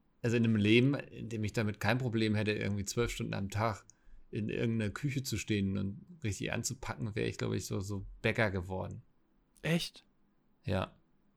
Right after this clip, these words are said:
Speaker 1: Ich
Speaker 2: So
Speaker 1: find, ich find Teig immer ganz faszinierend, ne? Also so Teig ist ja, ist ja ein lebender Organismus. Also der spricht ja auch
Speaker 2: Mhm.
Speaker 1: mit dir. Du musst ganz genau
Speaker 2: Ja.
Speaker 1: zuhören, was er dir erzählt.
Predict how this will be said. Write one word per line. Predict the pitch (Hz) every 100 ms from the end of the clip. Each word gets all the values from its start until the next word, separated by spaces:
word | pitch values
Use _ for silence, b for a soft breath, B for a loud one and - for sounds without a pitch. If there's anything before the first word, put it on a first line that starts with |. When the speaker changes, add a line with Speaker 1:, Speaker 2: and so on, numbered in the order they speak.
| -
Speaker 1:
Ich | 101
Speaker 2:
So | -
Speaker 1:
find, | 110 98 B B B
ich | -
find | 135 131
Teig | - 120 160
immer | 165 139
ganz | 127 127 120
faszinierend, | - 123 - 110 110 101 90
ne? | 98
Also | 113 107
so | 101 98
Teig | - 113 120
ist | 104
ja, | 110 98 B B B - - - - - -
ist | - 104
ja | 123
ein | 110 104 107
lebender | 107 127 147 120
Organismus. | 107 107 110 113 - 95 90 - _ -
Also | 104 98
der | 101
spricht | 92 113 -
ja | 101
auch | 92
Speaker 2:
Mhm. |
Speaker 1:
mit | 90
dir. | 98
Du | 95
musst | 104 117
ganz | 139 135
genau | 127 117
Speaker 2:
Ja. | -
Speaker 1:
zuhören, | - 117 107 95
was | 98
er | 104
dir | 98 104
erzählt. | - 113 101 123